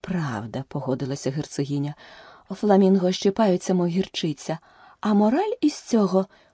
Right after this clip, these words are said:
видно птаха по польоту". "Але ж гірчиця,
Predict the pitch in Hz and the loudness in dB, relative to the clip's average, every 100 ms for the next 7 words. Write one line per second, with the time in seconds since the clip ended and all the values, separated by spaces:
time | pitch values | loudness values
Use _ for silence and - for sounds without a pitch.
0 | _ 190 190 247 165 135 151 156 - - | _ 0 4 6 4 2 0 0 -8 -4
1 | 160 151 - 202 226 - 262 - 370 214 | -2 -2 -6 -6 -6 -4 -4 -2 0 0
2 | 120 - - 139 - _ _ _ _ _ | 0 -6 -8 -10 -12 _ _ _ _ _
3 | _ _ - 262 254 285 254 302 339 381 | _ _ 0 4 6 4 4 4 2 -4
4 | - 302 190 - | 0 6 6 4